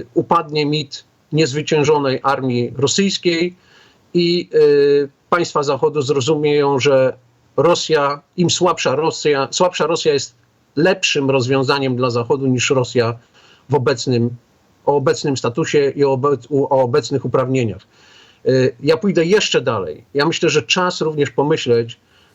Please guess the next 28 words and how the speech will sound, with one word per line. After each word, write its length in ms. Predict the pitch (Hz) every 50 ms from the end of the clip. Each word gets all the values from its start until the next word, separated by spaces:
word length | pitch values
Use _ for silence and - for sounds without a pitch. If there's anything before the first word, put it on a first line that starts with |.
| _ -
o 80 | 139
czymś 260 | 127 - 143 123 - -
takim 380 | 156 135 - - 139 131 131
jak 280 | 127 123 120 120 117 - _ _ _ _ _ _ _ _ _ _ _ _ _ _ _ _ _ _ _ _
przewartościowanie 1400 | - - - 190 175 170 156 147 151 147 - 165 151 - - 156 143 143 151 156 151 147 143 139 135 131 131 131 - _ _ _ _ _
pewnych 280 | - 151 143 147 143 -
sytuacji 500 | - 143 - 135 139 135 131 - 135 120
w 40 | 127
Organizacji 600 | 123 120 135 131 127 117 143 139 135 - - 127
Narodów 380 | 120 113 117 117 113 113 113
Zjednoczonych, 760 | 113 123 117 110 120 110 113 - 151 127 113 107 113 113 - - _ _ _ _ -
gdzie 380 | 113 110 139 131 123 123 120 - _ _
po 120 | - 139 131
drugiej 300 | 139 143 147 143 143 131
wojnie 260 | 131 135 127 127 120
światowej 400 | - 131 117 - 147 127 120 117
państwa 380 | 117 131 127 123 - - 120 107
ustaliły, 720 | - - - - 139 139 143 160 170 143 117 98 110 127 - - - _ - - _ _ _ _
że 180 | - - 135 127
jest 200 | 127 - - -
pięciu 380 | - 156 156 151 - - 151 143
stałych 380 | - - 156 151 151 135 -
członków 440 | - - 139 135 127 - 135 117 123
Rady 180 | 127 120 120 117
Bezpieczeństwa. 840 | 117 113 - - 120 113 - 135 135 120 - - 120 117 117 117 - - _ 123
Dzisiaj 300 | 123 175 - 180 170 170
ta 100 | 151 127
formuła 640 | - 151 139 135 151 160 160 147 127 127 131 135